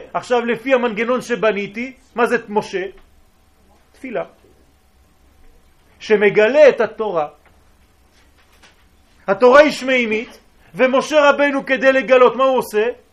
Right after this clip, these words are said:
הוא עולה. התפילה עולה, אבל מה הוא עושה בעצם? הוא מוריד. אז משה זה הכוח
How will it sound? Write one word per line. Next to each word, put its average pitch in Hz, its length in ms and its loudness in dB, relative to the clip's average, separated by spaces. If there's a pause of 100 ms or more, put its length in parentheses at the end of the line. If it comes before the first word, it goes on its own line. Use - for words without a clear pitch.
(420)
הוא 185 180 -8
עולה. 226 880 2 (2500)
התפילה 220 560 2
עולה, 262 680 6
אבל 226 160 0
מה 254 60 4
הוא 294 180 6
עושה 247 200 -2
בעצם? 214 520 0 (500)
הוא 202 180 -10
מוריד. 233 880 -6 (3500)
אז 156 200 -6
משה 214 560 0 (960)
זה 214 260 0
הכוח 240 720 2